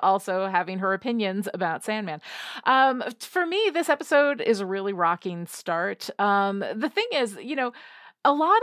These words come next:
of the, the stories that happen, you know, within Sandman in the comics and, and what we're seeing in the T V show,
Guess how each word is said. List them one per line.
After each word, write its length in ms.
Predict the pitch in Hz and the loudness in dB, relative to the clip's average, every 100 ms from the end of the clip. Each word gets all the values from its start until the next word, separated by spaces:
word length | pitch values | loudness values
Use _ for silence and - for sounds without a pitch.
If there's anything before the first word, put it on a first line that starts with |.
| 415 | 2
of 280 | 240 190 | -2 -6
the, 300 | 208 240 220 - | 2 2 2 -6
the 160 | 196 | -4
stories 580 | 214 - 247 240 254 240 | -2 -2 0 2 0 -2
that 140 | 190 185 | -4 -4
happen, 800 | - 196 196 208 190 180 175 170 | 0 0 2 -2 -4 -8 -12 -12
you 120 | 202 | -8
know, 100 | 196 | -6
within 760 | 175 208 - 233 233 226 220 220 | -2 -2 -2 -2 0 0 0 -2
Sandman 460 | - 214 202 190 180 | -2 -2 0 -2 -4
in 80 | |
the 60 | 175 | -10
comics 640 | - 196 185 180 180 - - | -2 -2 0 -4 -8 -12 -6
and, 340 | 190 185 185 | -4 -2 -4
and 280 | 185 196 190 | -6 -8 -4
what 120 | 190 | -6
we're 60 | - | -6
seeing 460 | - 190 180 180 180 | -10 -12 -12 -12 -12
in 320 | 180 170 170 | -14 -14 -12
the 140 | 165 | -12
T 200 | 170 247 | -12 -12
V 180 | 208 247 | -10 -6
show, 440 | - 165 147 147 | -6 -6 -8 -10